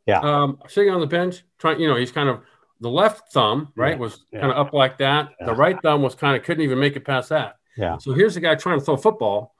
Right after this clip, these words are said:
Speaker 2: in what wasn't freezing weather. It wasn't great weather, but it wasn't freezing. So I think you're right. And, you know, your extremities, uh, they're the last ones to get the blood flow, right? So it's, um,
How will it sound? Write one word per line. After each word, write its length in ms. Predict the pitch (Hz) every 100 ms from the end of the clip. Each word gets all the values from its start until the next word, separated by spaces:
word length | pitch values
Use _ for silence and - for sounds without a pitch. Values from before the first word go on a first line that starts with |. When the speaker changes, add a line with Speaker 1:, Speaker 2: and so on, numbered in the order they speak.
| _ _
Speaker 2:
in 300 | 147 143 139 135
what 240 | 151 156 139
wasn't 360 | 208 247 -
freezing 380 | - 220 208 131
weather. 200 | 98 117
It 20 |
wasn't 240 | 160 123 107
great 200 | 202 135
weather, 220 | 98 120
but 100 | 117
it 40 |
wasn't 160 | 123 -
freezing. 480 | - 208 110 90 - _ _ -
So 400 | - 135 127 131
I 100 | 147
think 160 | 185 143
you're 100 | 147
right. 240 | 151 - -
And, 260 | 117 113 -
you 140 | 131 127
know, 80 | 110
your 200 | 110 104
extremities, 840 | - - 220 170 147 135 120 - _ _ _
uh, 220 | 120 113
they're 180 | 117 180
the 120 | 156
last 340 | 131 147 147 -
ones 300 | 151 151 143
to 80 | 127
get 220 | 147 143
the 60 | -
blood 240 | 202 226
flow, 140 | 101 82 -
right? 260 | 117 156
So 220 | - 135 127
it's, 220 | 127 -
um, 380 | 131 123 113